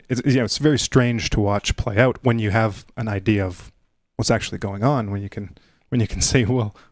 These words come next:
well, what about that going on there?" Um, but you s-, you see this all over the place. For example, even in, uh, I'll go back to the anti-war movement. So for decades, really, um, I mentioned that the,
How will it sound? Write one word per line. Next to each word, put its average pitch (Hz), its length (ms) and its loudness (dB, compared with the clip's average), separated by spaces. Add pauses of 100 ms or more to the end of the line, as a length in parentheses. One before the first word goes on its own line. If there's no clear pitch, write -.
(100)
well, 151 160 0
what 175 180 -2
about 196 220 -2
that 185 160 0
going 135 180 0
on 123 160 0
there?" 143 220 -2 (420)
Um, 117 400 0 (260)
but 151 140 4
you 160 140 4
s-, - 200 -4
you 151 100 -2
see - 200 0
this 185 160 0
all 143 160 2
over 185 140 -2
the 127 100 4
place. - 340 0
For 151 200 0
example, 131 480 -2 (1080)
even 175 400 4
in, 135 340 2 (600)
uh, 120 160 -4
I'll 127 80 4
go 143 80 4
back 135 200 -2
to 127 80 0
the 110 120 0
anti-war 120 380 2
movement. 98 320 -2 (720)
So 147 260 4
for 110 360 -2 (120)
decades, 120 540 2
really, 104 300 2 (180)
um, 98 420 -6
I 123 80 -2
mentioned 113 400 -2
that 101 200 -12
the, 101 160 -4